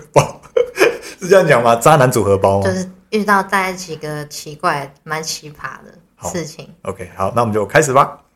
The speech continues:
Speaker 2: 就是我后面有交往了一个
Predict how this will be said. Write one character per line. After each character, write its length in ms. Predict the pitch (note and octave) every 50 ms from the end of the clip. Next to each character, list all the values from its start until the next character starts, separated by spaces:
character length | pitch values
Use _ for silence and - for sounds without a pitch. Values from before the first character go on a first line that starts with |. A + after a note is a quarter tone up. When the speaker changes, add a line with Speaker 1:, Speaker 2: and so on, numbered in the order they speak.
| _ _ _ _ _ _ _
Speaker 2:
就 140 | - C4 B3+
是 340 | B3+ C#4 C4 C4 B3 A#3+ A3+
我 180 | G#3 F3+ F3+
后 220 | F3+ - C#4 A#3+ G#3+
面 480 | G#3 G#3+ G#3+ G3 F3+ E3 D3+ C#3+ C#3+
有 140 | D3+ D3+ D3+
交 200 | D3+ - F#3 F3+
往 120 | F3 D#3
了 100 | D3+ D3
一 80 | D3+ D3+
个 420 | D3+ D3+ D3 D3 C#3+ C#3 C#3 C#3